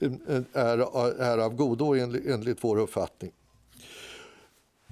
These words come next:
Vi har förbehållit det här allvarligare brottslighet. Det skulle kunna, i, i varje fall i vissa fall, leda till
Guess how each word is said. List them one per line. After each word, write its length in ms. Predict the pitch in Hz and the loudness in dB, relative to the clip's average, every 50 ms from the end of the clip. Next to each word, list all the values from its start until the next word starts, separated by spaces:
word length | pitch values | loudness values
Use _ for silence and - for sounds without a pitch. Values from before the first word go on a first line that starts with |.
| - - - - _ _ _ _ | -20 -18 -20 -20 _ _ _ _
Vi 100 | - 156 | 0 2
har 80 | 151 147 | 2 4
förbehållit 640 | - 185 170 156 143 131 139 135 147 147 147 147 143 | 4 4 4 4 4 4 4 4 4 4 4 2 4
det 80 | 160 143 | 2 2
här 200 | 131 131 127 131 | 4 4 4 4
allvarligare 680 | 135 127 123 117 110 120 127 139 151 156 151 151 156 | 4 4 2 2 2 2 2 2 2 2 2 2 2
brottslighet. 680 | 147 143 165 151 135 - - 135 139 147 147 143 - - | 0 0 0 0 0 -2 -2 0 0 0 0 -2 -8 -14
Det 200 | - 160 147 127 | -6 -4 -4 -2
skulle 360 | - - 165 151 139 123 120 | 0 2 4 4 4 4 2
kunna, 400 | 123 - 147 139 135 135 143 151 | 2 0 0 2 2 2 2 2
i, 440 | 156 165 160 160 156 - - - 143 | 0 -2 -2 -4 -4 -2 0 0 2
i 300 | 143 147 151 151 160 165 147 | 2 2 0 -2 -4 -4 -2
varje 260 | 135 151 147 143 131 | 0 2 2 2 2
fall 180 | - 147 139 | 2 2 2
i 40 | 147 | 2
vissa 300 | 143 147 135 - - 139 | 2 2 0 2 0 0
fall, 360 | 127 - 127 127 131 139 143 | 2 2 2 2 2 0 -2
leda 360 | 151 147 147 139 120 117 123 120 | 0 0 0 2 2 2 0 0
till 340 | - - 135 127 123 123 | 0 0 0 2 2 0